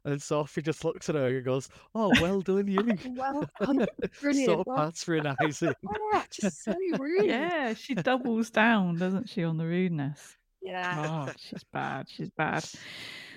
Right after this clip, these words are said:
Speaker 3: So, yeah, then the, the quiz starts. So we know there's a lot riding on this quiz now, isn't there? There's not only the quiz win,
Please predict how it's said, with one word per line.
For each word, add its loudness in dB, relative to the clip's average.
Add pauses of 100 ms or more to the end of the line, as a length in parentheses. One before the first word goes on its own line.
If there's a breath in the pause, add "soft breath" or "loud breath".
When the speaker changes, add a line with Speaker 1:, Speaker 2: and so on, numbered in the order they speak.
(100)
Speaker 3:
So, -2
yeah, 8
then 6
the, 6
the 4
quiz 4
starts. 4
So 4
we 6
know 8
there's 2
a 4
lot 6
riding 6
on 6
this 2
quiz 2
now, 2
isn't 2
there? 2
There's 2
not 2
only 6
the 2
quiz -6
win, 2